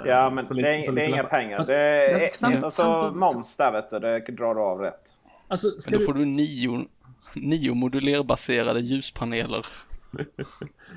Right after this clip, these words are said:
Speaker 2: Ja, om man tänker på
Speaker 3: Modulbaserade
Speaker 2: vad en
Speaker 3: stolar.
Speaker 2: vanlig lampa ko-, kostar.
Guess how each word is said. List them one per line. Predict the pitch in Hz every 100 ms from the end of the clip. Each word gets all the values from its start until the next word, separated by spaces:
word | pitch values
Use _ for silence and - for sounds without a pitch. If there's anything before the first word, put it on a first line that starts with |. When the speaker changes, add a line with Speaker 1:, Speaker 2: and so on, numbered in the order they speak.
| 147
Speaker 2:
Ja, | 143 156
om | -
man | 131
tänker | 143 190
på | 113
Speaker 3:
Modulbaserade | 117 113 117
Speaker 2:
vad | 127
en |
Speaker 3:
stolar. | 127 131
Speaker 2:
vanlig | 185 143 101
lampa | 139 214 117
ko-, | - 135 -
kostar. | 131 135 -